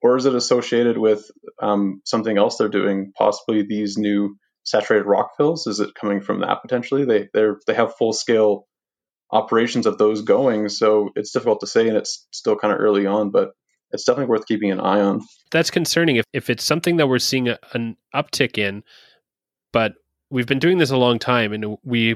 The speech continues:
Speaker 2: have a pretty good idea and handle on most things. It's concerning when we have an uptick in something that kinda out of the blue
Speaker 1: Mm-hmm.
Speaker 2: and how, what kinda implications it would have for our, these new potential mines.
Speaker 1: Yeah, definitely.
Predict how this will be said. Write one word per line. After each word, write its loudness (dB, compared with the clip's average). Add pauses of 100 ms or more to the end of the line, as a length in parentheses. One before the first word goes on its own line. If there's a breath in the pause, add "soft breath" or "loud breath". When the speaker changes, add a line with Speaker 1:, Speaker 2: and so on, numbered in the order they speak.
(100)
Speaker 2:
have -4
a -4
pretty 0
good 2
idea 0
and -2
handle -2
on -2
most -2
things. -4 (300 loud breath)
It's -16
concerning 0
when 0
we 0
have -2 (280)
an -6
uptick -2
in -4
something -4
that 0 (920)
kinda -2
out 0
of -2
the -6
blue -4 (640 soft breath)
Speaker 1:
Mm-hmm. -2
Speaker 2:
and -4
how, 0
what 2
kinda -2
implications -2
it -4
would -4
have -2
for -8
our, -12 (280)
these -2
new 2
potential -6
mines. -14 (300)
Speaker 1:
Yeah, 2
definitely. -2